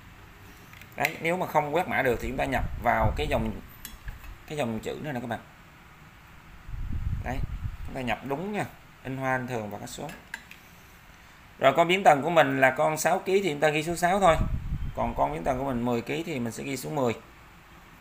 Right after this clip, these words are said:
Có ba cái dòng mình chú ý thôi. Một là dấu, chỗ mà có dấu sao đỏ đó các bạn. Rồi, địa chỉ thì ví dụ mình ở Cà Mau thì mình ghi Cà Mau, các bạn đừng để dấu nha. Để dấu là bị lỗi đó các bạn.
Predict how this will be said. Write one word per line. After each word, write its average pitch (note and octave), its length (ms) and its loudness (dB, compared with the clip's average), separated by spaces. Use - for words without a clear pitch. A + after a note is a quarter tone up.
Có E3 80 4
ba D#3 240 8
cái E3 140 2
dòng B2+ 220 4
mình A#2+ 140 0
chú C#3 80 -6
ý E3 140 0
thôi. F3+ 140 0
Một A#2+ 260 6
là A#2+ 60 4
dấu, B2+ 220 -2
chỗ A#2 280 2
mà B2+ 340 2
có D#3+ 80 -2
dấu E3+ 160 -2
sao - 160 2
đỏ F2+ 200 4
đó E3+ 60 0
các D#3 60 -6
bạn. B2+ 100 -2
Rồi, B2+ 160 6
địa C3 180 6
chỉ A#2+ 180 2
thì C#3 300 4
ví C#3+ 60 -2
dụ D3+ 100 0
mình C#3 140 0
ở B2 120 4
Cà C3+ 120 2
Mau C#3 240 4
thì C#3 80 -2
mình B2 140 0
ghi C#3 120 -2
Cà B2+ 120 2
Mau, C3+ 220 4
các C#3+ 80 -2
bạn C3+ 180 2
đừng C3 160 2
để B2+ 100 6
dấu E3 260 4
nha. A3+ 160 4
Để A#2 120 2
dấu D#3 200 4
là F#3+ 80 6
bị - 100 4
lỗi A2 240 2
đó F3+ 60 2
các F#3 60 0
bạn. C#3+ 120 0